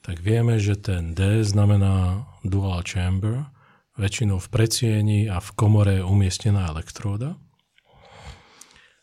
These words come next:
A tam sníma aj tam stimuluje.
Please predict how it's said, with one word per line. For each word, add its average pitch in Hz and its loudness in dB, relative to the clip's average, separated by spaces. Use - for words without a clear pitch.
A 92 -4
tam 135 6
sníma 139 8
aj - -2
tam 117 4
stimuluje. 82 -2